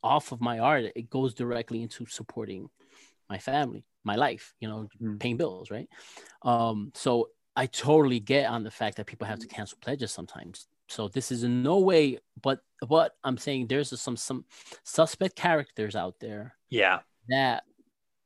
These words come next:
Speaker 1: pledge and drop, pledge and drop.
Speaker 3: Like you
Speaker 1: And
Speaker 3: said, it's a new form of trolling, and that's what's scary, because it's not like, you know, we're getting internet comments or something like that that you can easily delete. Like Matt said, it's playing with your
Speaker 1: Yeah.
Speaker 3: expectations, and it's playing with you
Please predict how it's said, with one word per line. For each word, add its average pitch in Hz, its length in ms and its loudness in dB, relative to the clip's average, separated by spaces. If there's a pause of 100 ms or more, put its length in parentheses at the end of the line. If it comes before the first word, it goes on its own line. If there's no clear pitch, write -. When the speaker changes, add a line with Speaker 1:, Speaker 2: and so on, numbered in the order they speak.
(160)
Speaker 1:
pledge 143 340 0
and 127 120 0
drop, 101 320 -6 (100)
pledge 127 360 -6
and 120 140 -2
drop. 107 380 -8 (120)
Speaker 3:
Like 156 200 6
you 151 40 0
Speaker 1:
And 180 80 4
Speaker 3:
said, 175 140 10
it's 147 180 4
a 160 40 8
new 151 140 6
form 151 260 6
of 127 120 4
trolling, 135 520 8
and 107 80 2
that's 123 280 4
what's 110 180 0
scary, 101 640 6 (120)
because 139 340 6
it's 127 200 4
not 135 260 6
like, 120 240 4 (120)
you 135 120 0
know, 104 180 4
we're 104 240 -2
getting 113 280 4
internet 110 400 2
comments 95 520 -2
or 95 60 -4
something 101 360 -6
like 95 160 -4
that 113 180 4
that 104 120 -2
you 101 100 -2
can 107 160 -10
easily 101 340 -4
delete. 107 460 0 (460)
Like 101 240 0
Matt 127 260 4
said, 101 160 0
it's 92 120 -8
playing 101 360 0
with 95 200 -8
your 92 380 2 (540)
Speaker 1:
Yeah. 117 60 6
Speaker 3:
expectations, 107 960 2
and 113 120 4
it's 107 120 -2
playing 135 280 6
with 101 180 -2
you 135 480 6